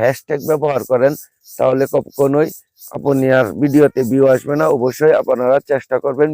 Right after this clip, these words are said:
ভিডিও, যে, যে ধরনের ভিডিও তৈরি করেছেন, সেই ধরনের ক্যাপশন, হ্যাশট্যাগ, এক দুইটা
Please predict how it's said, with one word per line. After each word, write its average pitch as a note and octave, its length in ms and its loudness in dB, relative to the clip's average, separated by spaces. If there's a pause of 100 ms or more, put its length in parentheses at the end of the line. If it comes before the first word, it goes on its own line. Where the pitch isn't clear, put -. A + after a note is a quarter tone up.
ভিডিও, D3 360 0
যে, D3 200 0 (680)
যে D#3+ 200 0 (120)
ধরনের C#3 360 0
ভিডিও D3+ 360 0 (120)
তৈরি D#3 220 0
করেছেন, C3+ 400 2 (320)
সেই D#3+ 280 -2
ধরনের C#3 520 2
ক্যাপশন, D3+ 440 2 (560)
হ্যাশট্যাগ, C#3 420 0 (120)
এক C#3+ 200 0
দুইটা C#3+ 240 2